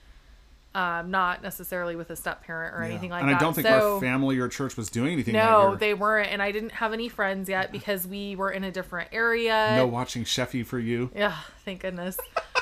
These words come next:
Speaker 1: Um, but yeah, so it was, it was really hard for me. I don't even think I had a dog at the time. So I
Speaker 2: Mm-mm.
Speaker 1: was literally by myself.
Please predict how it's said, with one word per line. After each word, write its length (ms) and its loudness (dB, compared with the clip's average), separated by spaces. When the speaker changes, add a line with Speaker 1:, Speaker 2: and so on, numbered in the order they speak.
Speaker 1:
Um, 560 6
but 140 6
yeah, 240 8
so 340 2
it 160 4
was, 420 0
it 60 4
was 180 2
really 180 -2
hard 320 0
for 160 -2
me. 220 -4
I 120 0
don't 180 -2
even 180 -6
think 180 -4
I 100 0
had 180 -2
a 100 -2
dog 340 0
at 160 -2
the 80 -10
time. 380 -6
So 120 0
I 120 4
Speaker 2:
Mm-mm. 40 2
Speaker 1:
was 160 2
literally 500 2
by 160 2
myself. 760 -2